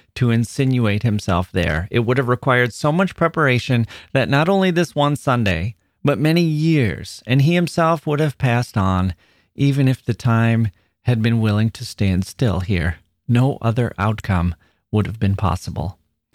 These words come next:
His whole genealogy, his upbringing, his physical training would have had to go so differently. So that was how far he was from those holiday makers, but at the same time, he was very close.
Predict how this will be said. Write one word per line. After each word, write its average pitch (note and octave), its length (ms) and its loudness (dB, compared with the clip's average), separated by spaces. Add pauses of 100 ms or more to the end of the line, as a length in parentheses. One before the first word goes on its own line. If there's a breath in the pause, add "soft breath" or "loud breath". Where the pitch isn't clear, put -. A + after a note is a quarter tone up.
His B2 220 0
whole C#3+ 320 2
genealogy, A#2+ 920 0 (180 loud breath)
his B2+ 260 0
upbringing, C3 640 0 (160 loud breath)
his C3+ 220 0
physical D3 440 -2
training G#2+ 580 0 (360)
would A#2+ 140 2
have A2 140 0
had G#2 220 0
to C3 60 0
go G2+ 240 0
so G2+ 640 -2 (180)
differently. F#2 640 -4 (720)
So A2 260 -2
that B2+ 280 0
was D3 180 -4
how C3 180 0
far A2+ 300 0
he A#2 140 0
was G2+ 380 -2
from G2+ 300 0
those F#2 340 0 (220 soft breath)
holiday G#2 480 0
makers, A2 480 0 (240 loud breath)
but C#3+ 100 0
at D#3 120 -2
the D3+ 80 -2
same G#3+ 260 0
time, F#3+ 260 2
he F#3+ 80 2
was F3 160 2
very F3+ 240 0
close. - 800 -4